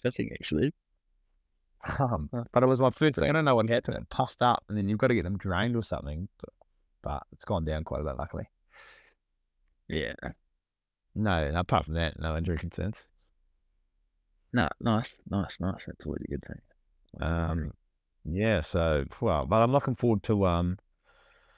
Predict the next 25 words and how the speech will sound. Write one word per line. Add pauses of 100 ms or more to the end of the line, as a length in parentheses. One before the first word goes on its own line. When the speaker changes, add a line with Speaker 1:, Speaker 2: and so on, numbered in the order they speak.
(800)
Speaker 2:
having
a
few
guests
on. (460)
Um, (1160)
Speaker 1:
Mm.
Speaker 2:
hopefully, (100)
hopefully
for
the
listeners
out
there,
anyone
listening,
we're
gonna
have
a
bit
of
a, (180)
hopefully
have